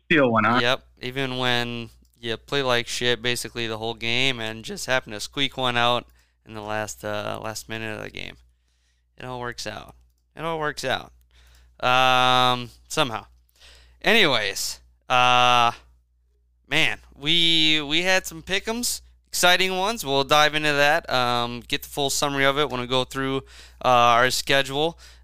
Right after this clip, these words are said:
Speaker 2: Um, one of us did very well. Um, stood out this week, I would say. Um, but we'll just get right into it, boys. Uh, Thursday night football, we had Steelers and Browns.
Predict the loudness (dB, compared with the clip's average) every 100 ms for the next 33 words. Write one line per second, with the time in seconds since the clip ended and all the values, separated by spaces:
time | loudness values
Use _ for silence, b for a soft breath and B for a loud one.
0 | -2 2 4 4 2 0 -2 -2 -2 0
1 | -2 -2 -4 -2 -4 -8 -16 _ _ _
2 | 2 4 4 2 0 _ _ _ _ _
3 | _ _ 0 2 4 2 0 -4 -8 -8
4 | -2 2 4 2 -2 -10 -10 -8 -6 -6
5 | -6 -8 -4 -2 -2 -6 b b -2 0
6 | 4 4 4 2 0 -6 -18 _ -2 0
7 | 0 0 -2 0 2 4 4 2 -2 -4
8 | -6 -6 -4 -2 -4 -2 2 4 2 0
9 | -2 -2 0 0 0 0 -4 0 2 2
10 | 0 b b b b _ 0 0 0 0
11 | 2 2 2 0 0 0 -4 -14